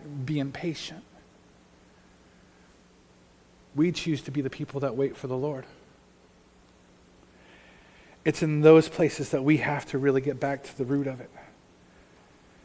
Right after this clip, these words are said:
where we will get countercultural. We will not agree with everything that the world will put at our hands and feet, but we will hold on and hold fast with the knowledge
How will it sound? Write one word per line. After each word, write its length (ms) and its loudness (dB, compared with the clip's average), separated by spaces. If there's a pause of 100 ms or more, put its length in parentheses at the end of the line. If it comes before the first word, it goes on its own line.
where 120 8
we 120 8
will 160 4
get 260 8
countercultural. 840 -4 (1800)
We 100 2
will 140 4
not 180 8
agree 220 6
with 160 6
everything 480 4
that 120 -2
the 100 4
world 240 6
will 100 2
put 300 6
at 120 8
our 180 2
hands 460 -8
and 140 -4
feet, 260 -8 (1600)
but 140 6
we 160 8
will 180 6
hold 320 6
on 460 6
and 100 -8
hold 240 -2
fast 560 -6 (1600)
with 100 -6
the 80 -2
knowledge 420 0